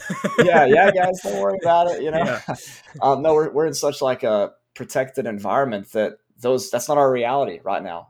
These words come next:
Speaker 2: And so it almost seems unfair for us to even comment on. But I think that we can draw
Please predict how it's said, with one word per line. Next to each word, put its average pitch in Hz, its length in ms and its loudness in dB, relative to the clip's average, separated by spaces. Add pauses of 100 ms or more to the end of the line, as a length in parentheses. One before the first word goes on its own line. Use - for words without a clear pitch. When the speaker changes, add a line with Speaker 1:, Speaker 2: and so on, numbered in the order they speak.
(100)
Speaker 2:
And 110 100 -6
so 117 160 -2
it 113 80 2
almost 123 300 -2
seems 110 260 -10
unfair 117 540 -4
for 104 180 -6
us 104 140 -6
to 98 80 -12
even 101 200 -12
comment 123 380 -6
on. 85 220 -14 (600)
But 147 120 8
I 135 60 6
think 180 200 -6
that 156 100 0
we 123 100 -2
can 147 280 -4
draw 107 480 0